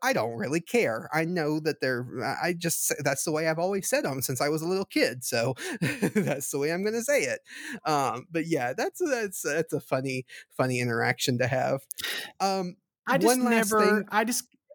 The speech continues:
Speaker 2: I
Speaker 1: Go
Speaker 2: just
Speaker 1: ahead.
Speaker 2: can't wa-, uh, one more thing. I'll just say, I cannot watch this movie without smiling at that interaction. Like, every time I watch that
Speaker 1: Yeah.
Speaker 2: movie,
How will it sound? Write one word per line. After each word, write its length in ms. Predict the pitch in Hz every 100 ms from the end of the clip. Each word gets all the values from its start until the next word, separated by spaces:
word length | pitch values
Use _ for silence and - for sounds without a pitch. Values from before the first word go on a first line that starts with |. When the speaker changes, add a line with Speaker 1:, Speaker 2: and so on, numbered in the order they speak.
| _ _ _ _ _ _ _
Speaker 2:
I 80 | 220
Speaker 1:
Go 80 | 226
Speaker 2:
just 100 | 120
Speaker 1:
ahead. 20 |
Speaker 2:
can't 300 | - 247 220
wa-, 120 | 190 175
uh, 140 | 202
one 240 | 185 196 220
more 100 | 196
thing. 220 | 185 165
I'll 100 | 175
just 140 | 185 190
say, 100 | 185
I 100 | 175
cannot 600 | 180 185 180 180 202 175
watch 640 | 165 160 165 170 - - -
this 320 | 156 165 -
movie 460 | 156 156 147 143 139
without 560 | 147 143 - 151 151
smiling 840 | - - 208 226 202 151 143 139 143
at 160 | 147 -
that 180 | 147
interaction. 540 | 147 139 131 120 - -
Like, 160 | 151 -
every 220 | 180 180 240
time 160 | 233
I 80 | 226
watch 300 | 226 226 226
that 100 | 233
Speaker 1:
Yeah. 160 | 185 175
Speaker 2:
movie, 280 | 147 139